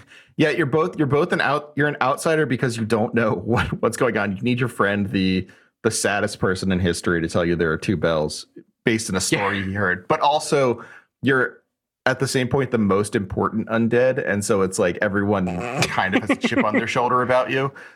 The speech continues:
Speaker 1: So no one likes you that much, or no one trusts you that much, or everyone is kind of wants to keep their distance on some level. And also, you have no idea what's going on. It's like, well, I guess the old,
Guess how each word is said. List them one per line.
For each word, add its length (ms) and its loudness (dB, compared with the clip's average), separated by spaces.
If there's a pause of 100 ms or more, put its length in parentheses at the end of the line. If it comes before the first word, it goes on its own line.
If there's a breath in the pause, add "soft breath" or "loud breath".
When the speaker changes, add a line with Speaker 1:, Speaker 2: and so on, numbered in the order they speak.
(120)
Speaker 1:
So 300 0
no 180 4
one 160 0
likes 380 0
you 80 4
that 240 2
much, 460 -2
or 340 0
no 140 0
one 120 0
trusts 440 -2
you 80 2
that 240 2
much, 260 0
or 80 4
everyone 420 0
is 100 -4
kind 200 -2
of 160 -2 (420)
wants 280 0
to 80 -6
keep 180 -2
their 120 2
distance 440 -2
on 160 0
some 220 -2
level. 360 0 (320 loud breath)
And 100 0
also, 320 2
you 120 2
have 120 -2
no 240 2
idea 240 0
what's 140 -6
going 280 0
on. 260 -2
It's 120 -10
like, 160 -2
well, 400 0
I 80 -2
guess 540 -2
the 260 -6
old, 340 0